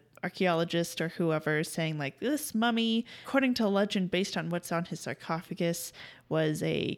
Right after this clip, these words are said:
guy who murdered a ton of people and also supposedly during the full moon turned into a werewolf." Uh, and just as they finish telling the legend, the henchmen spring into action and steal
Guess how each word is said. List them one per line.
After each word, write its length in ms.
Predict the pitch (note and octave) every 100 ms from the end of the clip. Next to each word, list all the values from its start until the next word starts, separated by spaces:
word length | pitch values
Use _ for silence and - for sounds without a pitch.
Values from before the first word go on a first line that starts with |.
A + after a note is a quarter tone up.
| -
guy 360 | B3 A#3 A#3
who 200 | B3 F#3+
murdered 560 | D#3 D#3 A#3+ A#3+ A3+ G#3+
a 80 | -
ton 340 | - - C#4
of 120 | D4
people 580 | - F#3+ - F3+ F3 E3+ - - - -
and 380 | F#3 E3 E3 -
also 400 | A3 - A3+ G#3
supposedly 960 | G#3 F#3+ - G#3 G#3 F3 - F#3 F3+ F#3 - - -
during 180 | C4+ A3+
the 80 |
full 260 | F#3+ C4 B3
moon 400 | G#3+ G#3 G#3+ G3+
turned 340 | A3 A#3+ B3
into 280 | B3 G#3+ A#3+
a 100 | F3+
werewolf." 800 | D#3+ E3 A3 F3 D#3+ D#2+ - - - - - -
Uh, 380 | F3 F3 E3 E3 -
and 240 | F#3 E3+
just 300 | - C#4 -
as 180 | G3+ F#3
they 160 | F#3 E3+
finish 380 | - B3 A3
telling 320 | - A3 G#3 F#3+
the 80 |
legend, 580 | E3 F#3 G#3+ A3+ A3+ A#3 - - _ _ _ _ _
the 220 | F#3+ F3 F3
henchmen 420 | A3 G#3+ G#3+ F#3+
spring 300 | - A#3+ A#3+
into 160 | G#3
action 440 | G3+ E3+ F3+ - G3+
and 220 | - E3
steal 540 | - - F3+ E3 E3